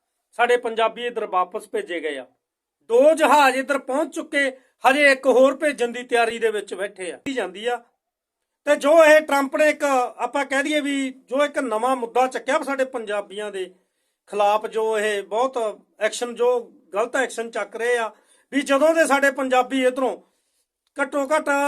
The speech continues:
ਵੀਹ ਸਾਲ ਹੋ ਗਏ ਜਾਂਦਿਆਂ ਨੂੰ, ਤਾਂ ਅੱਜ ਇਹਨਾਂ ਨੇ ਇੱਕ ਨਵਾਂ ਮੁੱਦਾ ਚੱਕਿਆ ਜਿਹਦੇ ਵਿੱਚ ਸਾਡੇ ਪੰਜਾਬੀਆਂ ਨੂੰ ਬਹੁਤ ਵੱਡੀ ਇੱਕ ਆਪਾਂ ਕਹਿ ਦਈਏ ਵੀ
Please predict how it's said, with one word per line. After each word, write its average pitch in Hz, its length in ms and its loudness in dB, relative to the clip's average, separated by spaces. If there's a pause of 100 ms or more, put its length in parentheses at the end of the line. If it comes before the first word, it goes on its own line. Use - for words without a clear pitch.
(140)
ਵੀਹ 311 300 0
ਸਾਲ 302 240 4
ਹੋ 254 100 4
ਗਏ 240 120 4
ਜਾਂਦਿਆਂ 220 340 2
ਨੂੰ, 208 160 -10 (500)
ਤਾਂ 311 220 6
ਅੱਜ 269 140 -2
ਇਹਨਾਂ 339 200 2
ਨੇ 330 60 2
ਇੱਕ 311 160 -2
ਨਵਾਂ 254 320 2
ਮੁੱਦਾ 269 280 0
ਚੱਕਿਆ 269 300 -2
ਜਿਹਦੇ 277 260 -2
ਵਿੱਚ 269 160 -4
ਸਾਡੇ 254 280 0
ਪੰਜਾਬੀਆਂ 233 560 -4
ਨੂੰ 254 160 -6
ਬਹੁਤ 254 260 -4
ਵੱਡੀ 240 260 -8
ਇੱਕ 226 160 -10
ਆਪਾਂ - 920 -4
ਕਹਿ 240 160 0
ਦਈਏ 247 180 -2
ਵੀ 214 360 -10